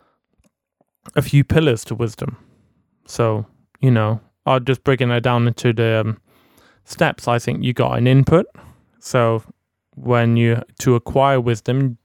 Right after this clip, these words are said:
start, you need to acquire some data. So there needs to be an input. Then the, you need to have, the, the, the data needs to be processed,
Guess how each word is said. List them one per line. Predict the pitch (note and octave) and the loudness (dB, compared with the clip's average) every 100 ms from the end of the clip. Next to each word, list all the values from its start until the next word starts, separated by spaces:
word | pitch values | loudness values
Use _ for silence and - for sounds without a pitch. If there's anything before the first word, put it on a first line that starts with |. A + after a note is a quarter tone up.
| _ | _
start, | - - - - B2+ - | -18 -16 -8 -2 -2 -2
you | - C3 | -2 2
need | B2+ | 2
to | - A#2+ | 2 -2
acquire | A#2 - B2 A#2 A2+ A2+ - | -2 -2 0 0 0 -2 -6
some | - A2+ | -4 -4
data. | A2+ C3+ - - C#3+ _ _ _ _ _ _ | 0 -2 -2 -8 -10 _ _ _ _ _ _
So | - A#2 | -6 -4
there | |
needs | A2+ A#2+ A#2+ A#2 | 0 0 0 -4
to | - | -10
be | - A2+ | -6 -2
an | |
input. | A#2 C#3+ - E3+ D4+ - _ _ _ _ _ _ - | 0 0 0 0 0 -6 _ _ _ _ _ _ -6
Then | C3 B2+ A#2+ A#2+ C3 | 0 2 2 0 0
the, | B2 A#2+ A#2 B2+ | 2 2 2 0
you | B2 | 2
need | B2 A#2+ | 2 2
to | B2 | -2
have, | A#2+ A#2+ A2+ - _ - _ _ - - _ | -2 -2 -4 -12 _ -20 _ _ -18 -18 _
the, | B2+ | -6
the, | A#2 A#2+ A#2 A#2 | -4 0 0 0
the | A2+ A#2+ | -2 -4
data | A#2 C3 - | 0 -2 0
needs | C3 A#2+ - | 0 0 -4
to | - | -6
be | A#2 | -4
processed, | - B2 A#2 E3 F#3+ - | 0 0 0 -4 -6 -10